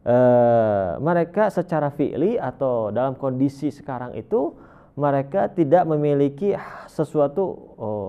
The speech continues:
harta atau, eh, mal yang dimana untuk menafkahi dirinya sendiri, maka pada saat itu, eh, sang, di-, dia sendiri harus menafkahi keluarganya. Gitu. Eh, secara fi'li ya, secara fi'lan.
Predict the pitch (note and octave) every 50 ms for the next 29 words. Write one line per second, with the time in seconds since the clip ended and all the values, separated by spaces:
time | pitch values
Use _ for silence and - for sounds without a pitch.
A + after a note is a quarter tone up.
0 | G2 - C#3+ C#3+ C3+ C#3 C#3 G3+ A#3 B3 F3+ D3+ - F3 E3+ D#3+ D3+ D3 D3 -
1 | - - - - _ _ - - G#2 G#2 A#2 C#3 E3+ F3+ E3+ F3 G3 A3+ B3 -
2 | - - - - - C#3+ D3+ D#3 D3+ D3 D3+ D3 D3 C#3 C#3+ C#3+ D#3+ G3 G3+ F3+
3 | F3+ F3+ G3 F3+ F3+ E3+ D#3 E3 - D3+ D#3 E3+ D#3+ D#3+ D#3+ E3+ E3+ E3+ E3 D#3+
4 | E3+ F3 F3 F3 E3 E3+ D#3+ A2 A2+ G#2+ G#2+ - F#3 G#3+ E4 E4+ E4 - - -
5 | _ _ _ _ _ _ - - - G#2+ G#2 G#2+ G2+ - G#2 G2 F#2+ - - G2
6 | - - F#3+ G3 - - - - - - - A2 G2 F#2+ F#2 F#2 F2 F2 E2+ E2
7 | E2 E2 F2+ - - A#2 G#2 G2+ G2+ G2 F#2+ F#2+ F#2 F#2 - G2+ G#2 G#2+ A#2 A#2
8 | A2 A2+ A2 G2+ F#2+ G#2 G#2 A2 D3 D#3 C3 A2 B2+ B2 - A2+ A2 G#2+ G#2 F#2+
9 | - - G2+ G2 C3 - - - - G#2+ G#2 F#2 F2 F2+ F2+ F#2+ F2 F2+ F#2+ F#2+
10 | F#2 F2+ F2+ F2+ - _ _ - - - _ _ _ _ _ _ _ _ _ _
11 | _ _ _ _ _ _ _ _ _ _ _ _ _ _ _ _ _ _ _ _
12 | _ _ _ _ _ _ - A2+ G#2 F2+ A2 G2+ F#2+ F2+ - - - - - -
13 | - _ _ _ - A2+ G#2 G#2 - - F#3 - D#3+ D3+ D3+ D3 - F3+ F3+ -
14 | D#3 D#3+ D3+ B2 F2+ G2 G#2+ C3 C#3+ - - A2+ - A2+ A2+ A2+ A2 - C3 -
15 | - A#2+ A2+ G2 E2+